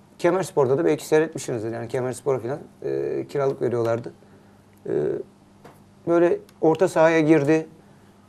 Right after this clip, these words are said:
E, Serdar Özkan artık bence kariyerinin artık sonlarında bir oyuncu. İçeriye girdi. E, müthiş bir sağ bekleri var. Sağ bekleri yani o takımın en kaliteli oyuncusu Sangare. Zaten gollerin ilkini, e, Sangare'nin asistinden oldu sağ bek.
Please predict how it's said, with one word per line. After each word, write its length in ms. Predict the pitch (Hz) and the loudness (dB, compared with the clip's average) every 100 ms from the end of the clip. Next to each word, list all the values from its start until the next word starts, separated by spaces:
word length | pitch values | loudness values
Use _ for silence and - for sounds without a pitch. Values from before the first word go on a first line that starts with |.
| - | -6
E, 120 | - - - - - | -6 -6 -12 -18 -16
Serdar 400 | - 160 151 170 | 4 6 8 6
Özkan 380 | 165 131 170 165 - - - - _ - | 2 2 0 0 -6 -20 -20 -20 _ 0
artık 240 | 160 160 | 0 2
bence 220 | 185 160 165 | 0 2 2
kariyerinin 360 | 160 160 160 | 2 2 4
artık 240 | 165 147 - | 0 -2 -2
sonlarında 440 | 156 151 156 165 | 0 0 2 2
bir 60 | 156 | 4
oyuncu. 420 | 147 139 147 - - - _ | 4 2 -2 -4 -14 -20 _
İçeriye 440 | - - 160 151 151 | -6 0 2 4 4
girdi. 420 | 147 135 147 147 - - - - - | 4 4 2 0 -4 -20 -20 -20 -10
E, 40 | - | -4
müthiş 480 | - - 147 165 151 | -2 0 -2 -4 -6
bir 40 | |
sağ 240 | - 170 | 4 6
bekleri 320 | 160 160 151 131 | 6 4 4 6
var. 100 | 147 | 4
Sağ 260 | 151 143 | 6 6
bekleri 300 | 143 147 139 | 6 4 2
yani 200 | 156 139 | 4 2
o 100 | 139 | 0
takımın 260 | 131 131 147 | -4 -4 -4
en 140 | 143 | -4
kaliteli 320 | 135 123 139 | -2 0 2
oyuncusu 300 | 139 131 - | 2 0 -6
Sangare. 520 | 123 139 131 131 120 143 - - - | -6 -4 -2 0 0 -4 -12 -20 -6
Zaten 340 | 151 147 175 151 | 2 4 4 6
gollerin 300 | 151 156 165 | 6 6 2
ilkini, 420 | 143 151 160 165 - | 0 -2 -2 -4 -2
e, 420 | 139 135 135 131 | 0 2 2 2
Sangare'nin 760 | - 143 147 151 143 143 151 156 | 2 2 6 8 8 4 2 -2
asistinden 540 | 135 - 127 143 147 | -4 -4 -6 -2 0
oldu 180 | 139 123 | 0 -2
sağ 260 | 127 135 123 | 0 2 2
bek. 220 | 147 - | -2 -6